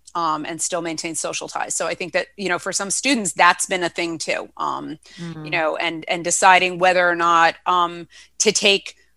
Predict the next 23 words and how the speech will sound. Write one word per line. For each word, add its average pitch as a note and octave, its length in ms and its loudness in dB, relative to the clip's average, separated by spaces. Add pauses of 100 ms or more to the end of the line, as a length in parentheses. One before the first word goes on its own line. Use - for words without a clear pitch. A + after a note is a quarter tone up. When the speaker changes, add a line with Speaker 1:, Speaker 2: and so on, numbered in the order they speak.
(320)
Speaker 1:
if A3 160 2
you're A3 120 4
going G3+ 200 2
to F#3 60 -4
transfer, B3+ 400 2
to F#3+ 100 0
take G3+ 220 0
time F#3+ 280 2
off G3 180 6
in G3+ 120 -2
between B3+ 340 -4
transferring. - 600 -8 (500)
You F#3 60 -8
know, F3+ 160 4
I F#3+ 80 6
have F#3 120 2
one F#3 180 -4
student G3+ 260 -4
I'm G3 80 -4
working G3 240 -2
with G3+ 120 -4
now G3+ 260 4
who A3+ 280 -6